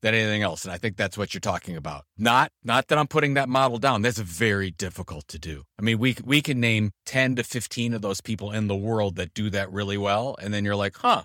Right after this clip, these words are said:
where I s-, I can name, you know, Wally Koval, who's, you know, got a thousand plus followers in, you know, because of his Instagram focusing on pictures that look like they come out of Wes, a Wes Anderson movie. It's like, "What?"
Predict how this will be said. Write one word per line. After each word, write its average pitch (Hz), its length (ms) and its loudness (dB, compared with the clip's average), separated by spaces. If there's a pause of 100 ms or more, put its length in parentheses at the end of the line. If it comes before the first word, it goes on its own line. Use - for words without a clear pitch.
(140)
where 123 200 0
I 135 120 4
s-, 135 180 -2
I 120 300 2
can 123 180 0
name, 117 380 4 (100)
you - 60 -8
know, 95 100 -2 (140)
Wally 135 300 6
Koval, 110 460 2
who's, 101 380 -4
you 110 80 -4
know, 95 140 -6 (120)
got 104 200 0
a 95 40 0
thousand 107 580 0 (140)
plus 113 280 -2
followers 104 760 -2
in, 98 420 -4 (120)
you 90 100 -12
know, 85 120 -14 (140)
because 104 320 -4
of 98 100 -6
his 95 160 -4
Instagram 98 720 -4
focusing 95 480 -8
on 90 220 -8 (200)
pictures 104 320 -10
that 101 160 -10
look 98 200 -12
like 92 220 -8 (180)
they 98 100 -10
come 107 180 -4
out 101 100 -2
of 98 80 -2
Wes, 104 200 -2
a 107 60 -10
Wes 107 300 0
Anderson 113 360 -4
movie. 73 380 -12
It's - 80 -10
like, 92 120 -4
"What?" 190 360 -2